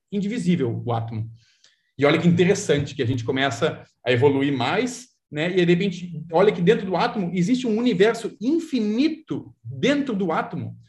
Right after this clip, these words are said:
feito de neutrinos, quarks e outros, é, elementos subatômicos, e aí vem a física quântica, começa a estudar isso.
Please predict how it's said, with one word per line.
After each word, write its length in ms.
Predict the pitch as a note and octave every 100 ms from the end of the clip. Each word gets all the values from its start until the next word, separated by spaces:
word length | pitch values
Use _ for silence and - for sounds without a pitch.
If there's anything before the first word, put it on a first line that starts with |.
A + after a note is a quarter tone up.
| _ _ _ _ _
feito 340 | - F#3+ A3
de 380 | E3+ - E3+ E3+ - -
neutrinos, 1000 | D#3 D3 A#2 - A3 A3 G3 E3+ - - _ _ _
quarks 720 | - F3+ F#3 E3+ - - - -
e 180 | D3 D3
outros, 500 | F3 A3 F3 D#3 -
é, 300 | D3 C#3 C3+
elementos 400 | C#3 C#3+ - -
subatômicos, 1120 | - C4+ F#3 - C3 A2+ - F3 A3+ A3+ -
e 60 | B2
aí 160 | C#3
vem 140 | C#3 D3
a 220 | C3 A#2+
física 300 | C#3 A#2+ A2+
quântica, 340 | D#3+ F3+ F3
começa 300 | - C#3 C3+
a 20 | C3+
estudar 320 | - C#3 C#3
isso. 280 | C#3+ E3+